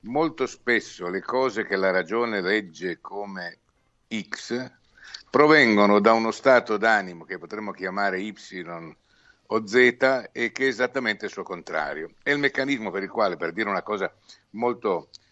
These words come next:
semplicistica ed esemplificata, un timido può diventare aggressivo, oppure un avaro può diventare, può esibire un atteggiamento prodigo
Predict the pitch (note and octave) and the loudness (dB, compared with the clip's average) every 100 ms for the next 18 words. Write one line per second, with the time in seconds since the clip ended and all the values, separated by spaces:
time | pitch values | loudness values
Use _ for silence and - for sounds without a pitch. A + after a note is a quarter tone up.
0 | _ _ - A#2 G2+ G#2 - A#2+ - F#2+ | _ _ -8 -8 -6 -8 -2 -4 -4 -6
1 | F#2 F2 F2 G2 G2 - D#3+ A2 A2 B2+ | -4 -4 -4 -6 -6 -4 4 6 6 4
2 | B2+ - _ _ - C#3+ C#3 D#3 D3+ D#3 | 0 -2 _ _ -4 -2 0 2 2 2
3 | B2+ G#2+ G#2+ G#2 G2+ A2 G2+ F#2+ G2+ - | 2 0 -2 -2 0 2 2 0 -4 -4
4 | - D3 F#2+ D2 - _ _ _ _ _ | -4 -2 -2 -6 -12 _ _ _ _ _
5 | - G#2 - B2+ C3+ B2 A2+ A2 G#2+ G#2 | -6 -4 -2 0 2 6 6 6 2 -2
6 | A2 A2 A2+ B2+ C3 B2 G#2+ G2+ G2+ G2+ | 0 2 6 6 6 2 -4 -6 -8 -8
7 | G2+ A2 A2 G#2+ G#2 G#2 A2 G#2+ G2+ A2+ | -6 -2 0 0 -2 -4 -8 -10 -12 -6
8 | A#2 G#2+ G#2 G2 - G2+ G#2+ A2 G2+ G#2+ | -4 -4 -6 -12 -12 -14 -10 -10 -12 -10
9 | A#2+ C3+ A#2 F2 _ - | -2 0 0 -4 _ -20